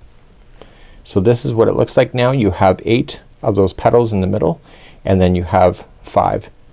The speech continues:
sorry, you have eight chain five spaces. Let's begin round number two, starting with the next color.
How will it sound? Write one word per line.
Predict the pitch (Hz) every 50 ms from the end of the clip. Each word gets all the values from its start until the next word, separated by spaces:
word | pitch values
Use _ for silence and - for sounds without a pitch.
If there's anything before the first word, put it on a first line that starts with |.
| - - -
sorry, | - - 101 92 98
you | 95 95 90
have | 87 87 85 - - -
eight | 101 95 92 - - - - - - -
chain | - - - 98 92
five | 92 - - - -
spaces. | - - - 110 - - - - - - - - - - - - -
Let's | - 110 - -
begin | - 117 104 98 98 92 92 92 - - _ _ -
round | - 90 92
number | 98 - 98
two, | - - - 139 139 135 139 - - -
starting | - - - - 98 90 90 92
with | - -
the | - -
next | - - - - -
color. | - - - - -